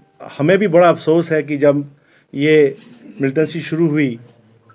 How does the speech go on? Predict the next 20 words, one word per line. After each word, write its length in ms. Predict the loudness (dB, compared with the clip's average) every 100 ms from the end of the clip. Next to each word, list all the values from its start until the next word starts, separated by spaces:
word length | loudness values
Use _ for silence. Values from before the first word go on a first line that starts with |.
| _
तो 180 | 2 2
उसमें 580 | 2 -2 -2 2 0 -2
कई, 460 | -2 2 2 2
अ, 640 | -4 -12 -20 -6 0 4 2
पंडित 320 | 2 0 2
भाइयों 260 | 2 2 0
को 120 | -2
ये 120 | -2
कश्मीर 320 | -4 -6 -6
छोड़ 220 | 0 0
के 100 | 0
जाना 320 | 0 0 0 -2
पड़ा। 200 | -2 -4
हमें 300 | -2 0 0
इस 100 | -2
चीज़ 160 | -4 0
का 120 | 0
बहुत 260 | 2 2
दुख 200 | 2 0
है। 220 | 0 0